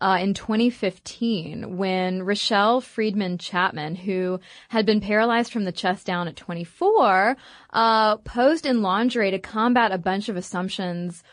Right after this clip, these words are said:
around the idea that people with disabilities can't be sexy.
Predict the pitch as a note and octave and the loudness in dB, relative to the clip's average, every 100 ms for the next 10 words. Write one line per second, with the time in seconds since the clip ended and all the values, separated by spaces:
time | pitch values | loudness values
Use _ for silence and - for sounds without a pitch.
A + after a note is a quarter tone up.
0 | - G#3+ G3+ G3+ G3+ G#3+ G#3+ G3 F3+ E3 | -4 -2 2 2 2 2 4 2 2 0
1 | F3 F3+ F3 E3 D#3+ D3+ - F#3+ F#3 F#3 | 0 0 0 -2 -2 -2 -4 -6 -4 -4
2 | F3+ F3+ - E3+ E3 E3 D#3+ - G#3 C3 | -4 -10 -8 -4 -4 -4 -6 -8 -12 -10
3 | - E3+ - D#4+ - - - - | -10 -10 -6 -6 -6 -16 -16 -10